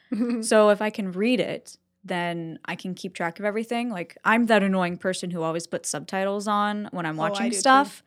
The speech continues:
Speaker 2: because sometimes I can't understand certain people or my brain just doesn't want to focus in on what's being said.
Speaker 1: Mm-hmm.
Speaker 2: So I, reading along is really helpful for me.
Speaker 1: Yeah, I think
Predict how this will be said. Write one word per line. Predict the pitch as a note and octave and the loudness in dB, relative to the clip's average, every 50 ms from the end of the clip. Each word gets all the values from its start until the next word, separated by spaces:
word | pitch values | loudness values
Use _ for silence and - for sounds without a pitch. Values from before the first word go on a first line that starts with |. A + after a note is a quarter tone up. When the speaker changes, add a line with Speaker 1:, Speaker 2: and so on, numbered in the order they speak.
| _ _ _ _ _ | _ _ _ _ _
Speaker 2:
because | - B3+ A#3+ C#4 C#4+ C4+ | -6 -2 -2 -2 -2 -2
sometimes | - C#4 C4 C4 B3+ C4 B3+ B3 A#3+ A#3+ A#3 A#3 A#3 A3+ - - _ | -2 -2 -2 -2 0 0 2 2 2 0 0 -2 -4 -6 -6 -6 _
I | - G#3+ | -6 -6
can't | - - A#3 G#3 - - | -4 -4 -4 -4 -4 -4
understand | G3+ F#3+ F#3+ F3+ - - - G3+ F#3 F#3+ F#3 | -6 -6 -8 -8 -8 -8 -6 -6 -6 -6 -6
certain | - - E3+ G2+ - F#3 | -6 -8 -8 -8 -10 -10
people | F#3 - C#4 C#4+ C#4+ D4 C#4+ C4+ C4 B3+ B3 A#3+ - - _ | -6 -4 -4 -2 2 4 6 8 8 8 6 4 2 -2 _
or | - G#3 | -4 -4
my | G3+ G3 F#3+ | -2 -2 -4
brain | F#3 - G#3 G#3+ A3 A3 G#3 | -4 -2 -2 0 0 0 -2
just | G3 F#3+ - | -4 -4 -2
doesn't | - G3+ F#3+ G3 G3+ F#3+ - | -2 -2 0 -2 -4 -6 -6
want | F3 E3+ F3+ F#3 F#3 - - - - | -6 -2 0 0 0 0 -4 -6 -4
to | - G3 F#3 F3+ F3 F3 E3+ E3 D#3+ D#3 - _ _ _ _ _ - - | -2 0 0 0 0 0 -2 -4 -6 -10 -16 _ _ _ _ _ -20 -20
focus | - - - - F#3 F#3+ F#3+ - F#3+ F#3 - - - - | -20 -6 0 2 2 2 2 0 0 0 0 -2 -2 -2
in | - F#3 F#3+ G3 G3+ G3 | -4 -4 -4 -4 -4 -4
on | F#3+ F3+ F3 E3+ E3 E3 D3+ - - _ _ | -4 -4 -4 -6 -6 -8 -10 -12 -16 _ _
what's | - E3 E3 F3 F3+ - - - | -16 -8 -4 -4 -2 -2 -4 -6
being | - G3+ F#3 F3 D#3+ D#3 D#3 | -6 -6 -6 -6 -8 -8 -6
said. | - - - F3 F3 F#3 E3 G3 G3 G#3 - _ _ _ _ _ _ B3 | -4 -2 -2 0 0 -2 -2 -4 -6 -8 -10 _ _ _ _ _ _ -4
Speaker 1:
Mm-hmm. | A#3+ A3+ A3 A3+ A3 A3+ A#3+ | -2 -2 -2 -2 -4 -6 -6
Speaker 2:
So | A#3+ - G3+ | -6 -4 -4
I, | F#3+ F#3+ - - - - _ _ - | -4 -4 -6 -10 -18 -20 _ _ -16
reading | F#3+ F3+ F#3 G3 A3 A3+ A#3 A#3 F#3+ F#3 F3 E3 E3 E3 | -14 -8 -2 2 4 4 4 4 2 0 -2 -4 -6 -6
along | - - F3 E3 D#3 D3+ D3+ - D#3+ E3 | -6 -6 -6 -4 -4 -6 -6 -8 -8 -10
is | - E3+ - - | -10 -10 -10 -8
really | E3 D#3 D3 D#3+ | -8 -8 -6 -6
helpful | F3 F3 D#3+ D#3+ - - - G#2+ | -6 -6 -6 -8 -8 -10 -12 -12
for | - - D#3 | -10 -10 -10
me. | D#3 C#3 C3 D#3+ G3 - _ _ | -10 -8 -8 -10 -12 -14 _ _
Speaker 1:
Yeah, | - C4 B3 B3 - | -4 0 0 0 0
I | B3+ C#4+ | 0 -4
think | C#4+ - G4+ G#4 G4+ - - - | -6 -6 -8 -8 -8 -10 -14 -20